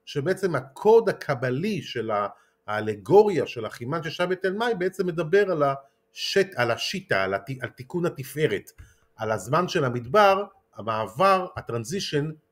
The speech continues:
ממלכות לבינה, מאגואיזם לאלטרואיזם, מרצון לקבל לרצון להשפיע.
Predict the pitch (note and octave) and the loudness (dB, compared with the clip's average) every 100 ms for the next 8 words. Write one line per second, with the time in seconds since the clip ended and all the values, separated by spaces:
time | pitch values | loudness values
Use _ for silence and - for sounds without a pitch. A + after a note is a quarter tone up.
0 | - A2 F#3+ G#3 F3+ - F#3 C#3+ B2+ A2+ | -14 -6 -2 2 2 2 -2 -2 -2 -4
1 | G2+ G#2 A2 D3+ A#3+ _ _ _ B2 F3 | -4 -2 0 0 0 _ _ _ -6 0
2 | F#3 C3+ C3 F3+ E3+ G3 C#3+ A2+ - A2 | 0 2 0 0 -2 -2 0 -2 -2 -4
3 | D3 D3 F#3 F#3+ A#2+ G#2+ - C#3+ C3+ A#2 | -2 -2 -4 -2 -4 -4 -4 -4 -4 0
4 | C#3+ C3+ G2+ - G#2+ F#2+ - F2+ | 0 0 -2 -6 -6 -8 -10 -18